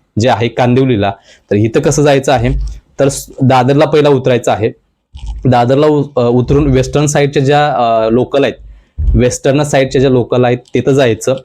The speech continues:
तिथून बोरिवली ट्रेन पकडायची आहे स्लो, तिथून बोरिवली ट्रेन स्लो पकडायची आहे. अ, प्लॅटफॉर्म क्रमांक एक वर लागते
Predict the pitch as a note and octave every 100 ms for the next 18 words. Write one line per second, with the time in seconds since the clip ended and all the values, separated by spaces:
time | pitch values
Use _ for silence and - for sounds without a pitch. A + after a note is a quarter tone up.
0 | _ _ _ A#2+ - D3 C#3 C3+ C3+ D3
1 | D3+ D3 C#3+ C3+ A#2+ A2 A#2 A#2 - C#3
2 | A2+ - _ _ _ _ _ _ _ -
3 | - C#3+ C#3 B2+ B2 C3 C#3+ C#3+ C#3 C#3+
4 | - - C3+ - B2+ A#2+ B2+ A2 B2+ B2+
5 | _ _ _ C3 A#2 A2+ A#2 - C#3 C3+
6 | B2 D3+ D3+ D3+ C#3 C#3 C3+ - C#3 C3
7 | C#3 B2+ G#2 - F#2